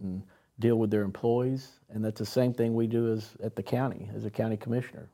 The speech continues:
We have our budget problems, we have our good years and bad years. Um, the decade I w-, had my own business, I mean, I really enjoyed it.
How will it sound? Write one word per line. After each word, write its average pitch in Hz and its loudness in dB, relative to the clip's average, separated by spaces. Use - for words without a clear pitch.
We 104 -6
have 110 -2
our 101 2
budget 107 4
problems, 117 2
we 104 -2
have 104 -2
our 107 2
good 120 4
years 123 2
and 123 0
bad 127 4
years. 131 0
Um, 98 0
the 110 0
decade 135 4
I - 0
w-, 120 0
had 120 2
my 117 4
own 110 2
business, 120 0
I 117 -6
mean, 113 -2
I 139 6
really 143 6
enjoyed 110 4
it. 135 -2